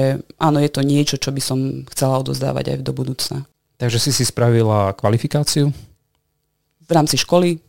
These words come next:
Speaker 1: som tým pádom, že telesná výchova bola vyštudovaná, tak áno, mala som kvalifikáciu.
Speaker 2: Takže to ne-, nebol absolútne žiadny problém a toto ťa jednoducho chytilo. Tvoja aj trénerská, musíme povedať, tým, že si stále aktívna hráčka,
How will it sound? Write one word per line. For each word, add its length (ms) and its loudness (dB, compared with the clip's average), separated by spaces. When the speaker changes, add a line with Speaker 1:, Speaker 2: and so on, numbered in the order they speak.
Speaker 1:
som 240 -2
tým 200 -2
pádom, 180 2
že 140 -2
telesná 340 0
výchova 360 -2
bola 160 0
vyštudovaná, 520 -2
tak 220 -8
áno, 380 -6
mala 200 -8
som 140 -2
kvalifikáciu. 720 -6
Speaker 2:
Takže 80 -6
to 100 -2
ne-, 160 -2
nebol 460 0
absolútne 540 -2
žiadny 420 2
problém 480 2
a 220 0
toto 280 0
ťa 240 4
jednoducho 400 2
chytilo. 560 -2
Tvoja 420 2
aj 340 0
trénerská, 720 0
musíme 320 0
povedať, 400 0
tým, 160 -6
že 100 -2
si 120 -4
stále 280 0
aktívna 360 0
hráčka, 560 -2